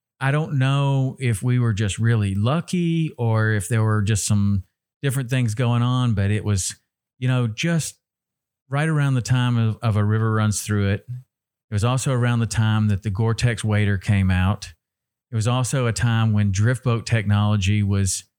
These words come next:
changing and evolving into a better, more affordable boat. Um, I started,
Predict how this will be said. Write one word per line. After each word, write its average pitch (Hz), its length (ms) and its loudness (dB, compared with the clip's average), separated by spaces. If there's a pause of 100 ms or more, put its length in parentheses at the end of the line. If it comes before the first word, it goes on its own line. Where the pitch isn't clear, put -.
(160)
changing 113 640 2
and 104 80 2
evolving 104 580 0
into 101 340 0
a 98 60 0
better, 107 580 0 (220)
more 110 240 0
affordable 110 840 0 (340)
boat. 110 480 -2 (320)
Um, 95 380 0
I 104 100 2
started, 95 500 -2